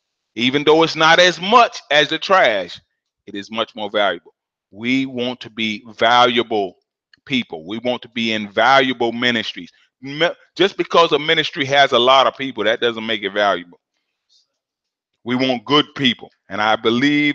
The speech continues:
that Bishop James is good people in the Christian Center Church worldwide. So, children of God, I am happy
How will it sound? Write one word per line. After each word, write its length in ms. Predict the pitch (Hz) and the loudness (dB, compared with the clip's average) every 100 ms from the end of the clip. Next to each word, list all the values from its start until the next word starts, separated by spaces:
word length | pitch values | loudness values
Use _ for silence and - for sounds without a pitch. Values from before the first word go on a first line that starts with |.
| 120 | 0
that 320 | 104 101 - | 2 0 -2
Bishop 320 | - - 104 - | -6 -6 -10 -8
James 580 | 120 131 135 139 175 - - | -4 -2 -2 -4 -8 -10 -4
is 220 | 113 101 | -4 -2
good 280 | 139 139 - | -2 -2 0
people 420 | 143 135 101 90 _ _ _ _ _ _ _ - | 2 2 0 -10 _ _ _ _ _ _ _ -6
in 140 | 113 | -4
the 80 | 110 | -4
Christian 680 | - 123 - - 117 107 - | -2 -2 -2 -2 -2 -2 -8
Center 480 | - 117 107 110 101 | -4 -4 0 -2 -2
Church 400 | - 117 110 107 | -6 -6 -4 -6
worldwide. 580 | 107 101 101 95 92 92 | -6 -2 -2 0 -2 -2
So, 140 | - 120 | -6 -4
children 380 | 196 185 147 | 0 0 0
of 120 | 131 113 | -2 0
God, 260 | 104 76 - _ _ _ _ _ _ _ - _ _ _ - | 0 -2 -6 _ _ _ _ _ _ _ -20 _ _ _ -6
I 220 | 104 101 | -2 -2
am 120 | 98 | -2
happy 720 | 113 123 135 170 147 160 | 0 2 2 0 -4 -4